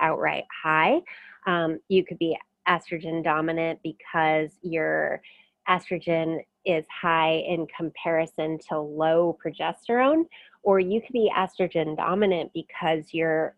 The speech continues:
estrogen, the way you're metabolizing it, which is, you know, getting rid of it, detoxing it and getting rid of it, it's going down a pathway that's not helpful, for sure.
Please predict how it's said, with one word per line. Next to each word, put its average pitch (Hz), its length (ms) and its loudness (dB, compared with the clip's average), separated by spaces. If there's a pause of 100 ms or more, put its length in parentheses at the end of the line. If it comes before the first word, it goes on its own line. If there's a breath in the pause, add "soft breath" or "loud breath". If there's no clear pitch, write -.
(100)
estrogen, 160 840 -2
the 170 100 2
way 160 280 0
you're 160 220 0
metabolizing 160 1000 0
it, 156 260 -6
which 165 240 -6
is, 151 140 -6 (100)
you 175 140 -8
know, 151 200 -6
getting 175 340 -2
rid 190 160 2
of 180 120 4
it, 156 200 -4
detoxing 170 680 -2
it 160 240 0 (440)
and 180 80 0
getting 165 320 2
rid 175 200 2
of 190 160 0
it, 151 340 -2
it's 170 320 -2
going 156 300 0
down 151 260 -4
a 151 80 -8 (100)
pathway 156 540 0
that's - 380 -4
not 147 340 -4 (280)
helpful, 156 580 -10 (880)
for - 100 -12 (120)
sure. - 340 -10